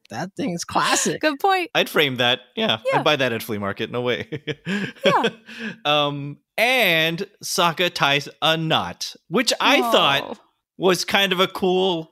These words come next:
Speaker 3: nautical <laughs> piece of knowledge, probably from his tribe.
Speaker 2: Yes.
Speaker 3: Right?
Speaker 1: Yeah.
Speaker 3: Wan Shi Tong is not as impressed, but I was like, "Yo,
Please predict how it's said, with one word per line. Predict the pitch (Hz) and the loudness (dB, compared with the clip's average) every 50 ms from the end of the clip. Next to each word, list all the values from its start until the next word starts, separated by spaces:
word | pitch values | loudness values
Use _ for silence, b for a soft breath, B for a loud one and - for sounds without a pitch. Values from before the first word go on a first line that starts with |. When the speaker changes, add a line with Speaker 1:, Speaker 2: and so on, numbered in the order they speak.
| _ - - | _ -10 -2
Speaker 3:
nautical | 127 139 143 143 151 156 143 - 151 143 | 0 2 4 4 4 2 0 0 -4 -2
<laughs> | - - | -2 0
piece | 185 175 - - | 0 0 0 0
of | 165 143 131 | 0 0 2
knowledge, | 139 135 135 139 143 147 143 139 139 147 - - B B B B | 2 2 2 2 2 0 -2 -2 -4 -6 -6 -6 B B B B
probably | - 226 180 165 170 196 202 | 0 0 0 0 -2 -6 -4
from | - 196 165 160 | 0 0 0 2
his | 160 160 156 147 - | 2 0 -2 -2 -2
tribe. | - - - 131 104 98 98 107 120 143 170 196 208 | -6 -4 -2 -2 0 0 0 2 2 0 0 0 -2
Speaker 2:
Yes. | 202 180 180 214 311 - | 0 0 0 0 0 0
Speaker 3:
Right? | 127 127 120 127 151 180 | 2 2 2 2 2 2
Speaker 1:
Yeah. | 196 214 208 202 190 208 247 294 285 - | 4 4 4 4 4 2 0 -2 -4 -8
Speaker 3:
Wan | - - 285 339 349 | -4 0 0 0 0
Shi | 359 | 0
Tong | 370 - 381 208 214 | 0 0 0 2 2
is | 196 170 | 0 2
not | 165 190 185 185 | 2 2 2 2
as | 175 170 | 2 0
impressed, | 160 - - 220 - | -2 2 2 2 4
but | 175 151 165 - - | 4 2 2 2 0
I | 175 240 | 0 2
was | 277 294 285 | 2 2 2
like, | 156 135 - - | 0 -2 -2 -4
"Yo, | - 302 | 0 2